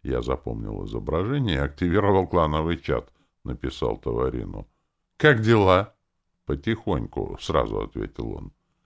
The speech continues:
«Разбились на рейдовые группы.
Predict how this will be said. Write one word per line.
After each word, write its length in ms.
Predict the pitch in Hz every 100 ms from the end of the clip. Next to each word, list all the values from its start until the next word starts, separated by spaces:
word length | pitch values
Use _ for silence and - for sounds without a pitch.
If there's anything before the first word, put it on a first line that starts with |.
| _ -
«Разбились 680 | 135 139 117 151 185 175 -
на 120 | 123
рейдовые 580 | 131 123 127 123 123 107
группы. 640 | 87 76 71 76 71 71